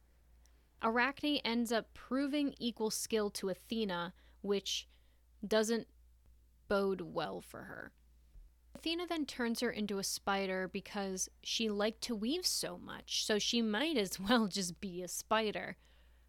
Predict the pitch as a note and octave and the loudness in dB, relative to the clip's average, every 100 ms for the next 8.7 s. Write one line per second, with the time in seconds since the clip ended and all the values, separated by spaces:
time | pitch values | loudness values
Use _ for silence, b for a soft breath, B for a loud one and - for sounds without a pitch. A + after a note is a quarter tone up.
0 | b - F#3+ F3 F3 G3 B3+ - - - | b -2 0 2 4 4 4 0 -20 -20
1 | - - C4 C#4+ D4+ C#4 A#3+ A3+ G3+ G#3 | -20 4 4 4 2 0 0 0 0 0
2 | G#3+ G3+ - G#3 F#3+ F#3 - G#3 - A#3 | -2 -2 -2 -2 0 -2 -2 -8 -2 0
3 | A3+ - - - F4+ D#4 A#3 F#3 - F3 | 0 -2 -10 0 0 2 0 -2 -2 -6
4 | F3+ G#3 - - b b b b G#3+ G#3+ | -4 -6 -8 -12 b b b b 2 2
5 | G3+ G3+ F#3+ - G3+ G3 G3 G#3+ G3 - | 4 2 2 0 0 0 -2 -4 -4 -2
6 | B3 B3 A#3 A3+ - G#3+ G#3+ F#3+ F#3 - | 0 0 0 -2 2 2 2 -2 -2 -2
7 | G#3 G#3 G#3 F#3+ F#3 - F3+ - G#3+ A3 | 0 -2 -2 -4 -4 -6 -6 -4 -4 -2
8 | A#3 A3 A3 A3 G#3 G#3 G#3 | 0 0 -2 -4 -2 -2 -4